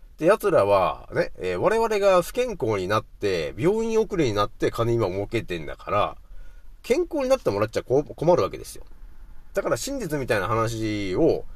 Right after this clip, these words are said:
されては困るんですよねっていうこの大、大前提の話があるわけですよと。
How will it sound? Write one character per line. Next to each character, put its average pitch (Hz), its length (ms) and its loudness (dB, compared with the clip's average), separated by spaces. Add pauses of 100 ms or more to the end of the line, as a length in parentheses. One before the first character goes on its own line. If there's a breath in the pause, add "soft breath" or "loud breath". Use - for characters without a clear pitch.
(300 soft breath)
さ 196 180 2
れ 285 120 2
て 294 100 2
は 190 160 8
困 165 240 8
る 147 100 6
ん 107 80 2
で 87 120 -2
す - 100 -10
よ 78 80 -2
ね 104 120 2
っ - 40 -8
て - 200 -2
い 170 80 4
う 151 40 2
こ 127 140 0
の 107 160 0
大、 165 260 2 (180)
大 160 200 4
前 190 120 6
提 135 140 0
の 76 100 -4
話 92 300 -4
が 85 120 0
あ 107 40 0
る 107 100 0
わ 82 80 0
け 78 120 -8
で 65 80 -10
す - 80 -14
よ - 100 -14
と。 - 80 -20